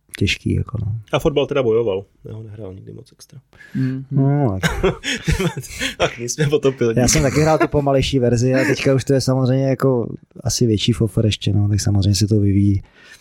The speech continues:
Speaker 2: Hele, eh, pošoupneme se dál. Od minulého dílu se udály nějaký přestupy. Last minute drchal ze Sparty do Bohemky,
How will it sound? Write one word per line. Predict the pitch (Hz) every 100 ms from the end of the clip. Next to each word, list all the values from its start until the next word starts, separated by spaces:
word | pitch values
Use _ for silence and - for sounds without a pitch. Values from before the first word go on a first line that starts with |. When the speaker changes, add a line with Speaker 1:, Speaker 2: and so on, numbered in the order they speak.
| _ - - - -
Speaker 2:
Hele, | 107 131 139 113 -
eh, | 98 113 107 -
pošoupneme | - 131 123
se | 120
dál. | 127 104 120 147 - _ _ _
Od | - 113
minulého | 123 123 131
dílu | 120 127 127
se | 127
udály | 127 123 120
nějaký | 120 120 131
přestupy. | - - 120 131 - - _ _ _ -
Last | 110 110 -
minute | 135 139 151 -
drchal | 120 120 127 120
ze | 117
Sparty | - 120 113
do |
Bohemky, | 127 147 147 147 135